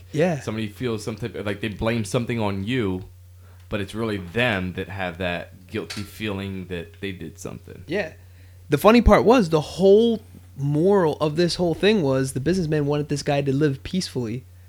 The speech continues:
Speaker 1: Meanwhile, that's what he
Speaker 2: That's
Speaker 1: was
Speaker 2: what he was
Speaker 1: already
Speaker 2: doing.
Speaker 1: doing.
Speaker 2: Yeah, absolutely.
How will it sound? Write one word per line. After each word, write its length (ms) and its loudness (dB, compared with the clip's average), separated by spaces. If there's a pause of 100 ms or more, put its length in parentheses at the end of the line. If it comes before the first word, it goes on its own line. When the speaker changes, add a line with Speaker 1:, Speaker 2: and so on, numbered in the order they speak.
(120)
Speaker 1:
Meanwhile, 300 0
that's 200 -2
what 120 -2
he 20 -10
Speaker 2:
That's 160 0
Speaker 1:
was 100 0
Speaker 2:
what 40 2
he 60 2
was 40 0
Speaker 1:
already 160 0
Speaker 2:
doing. 100 -2
Speaker 1:
doing. 300 0
Speaker 2:
Yeah, 60 -10 (180)
absolutely. 400 -18